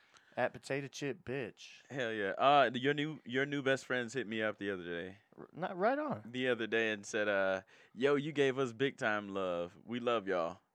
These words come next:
Speaker 1: Oh, hell yeah, man.
Speaker 2: I know, right?
Speaker 1: It's all love here. We all, uh, I think we gotta support each other in this industry. You
Speaker 2: Straight
Speaker 1: know what I
Speaker 2: up.
Speaker 1: mean?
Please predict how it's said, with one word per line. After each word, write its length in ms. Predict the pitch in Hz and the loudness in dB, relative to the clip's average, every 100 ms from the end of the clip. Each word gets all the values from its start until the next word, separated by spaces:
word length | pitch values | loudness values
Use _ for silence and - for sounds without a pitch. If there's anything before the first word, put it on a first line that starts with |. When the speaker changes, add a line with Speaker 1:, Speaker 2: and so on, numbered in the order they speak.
| - | -4
Speaker 1:
Oh, 180 | 127 123 | 0 0
hell 220 | 147 147 | 0 0
yeah, 260 | 113 98 92 | 0 0 -2
man. 260 | 92 104 | -6 -2
Speaker 2:
I 120 | 131 | -2
know, 200 | 143 120 | 0 0
right? 200 | 101 117 - _ _ _ - | 2 0 -2 _ _ _ -14
Speaker 1:
It's 160 | 156 | -2
all 220 | 160 127 110 | 4 4 4
love 280 | 110 107 98 - | 2 0 -4 -8
here. 400 | 117 120 123 123 - _ _ _ _ | -6 -4 -6 -8 -20 _ _ _ _
We 200 | - 123 | -12 -6
all, 240 | 117 113 107 | -2 -2 -2
uh, 260 | 101 92 90 _ _ _ _ _ _ _ | -4 -6 -10 _ _ _ _ _ _ _
I 80 | 131 | -4
think 260 | 156 147 - _ _ _ _ - | -4 -6 -12 _ _ _ _ -10
we 140 | 135 | -2
gotta 180 | 143 127 | 0 0
support 380 | - 101 107 101 | -2 -6 -4 -4
each 200 | 95 - | -4 -6
other 260 | 95 92 | -6 -6
in 100 | 90 | -8
this 220 | 90 92 101 | -10 -12 -12
industry. 400 | 98 92 - 87 | -12 -14 -18 -20
You 60 | |
Speaker 2:
Straight 300 | - 104 117 | -18 -6 -2
Speaker 1:
know 80 | 135 | -2
what 60 | 143 | -2
I 20 | |
Speaker 2:
up. 40 | |
Speaker 1:
mean? 100 | 101 | -4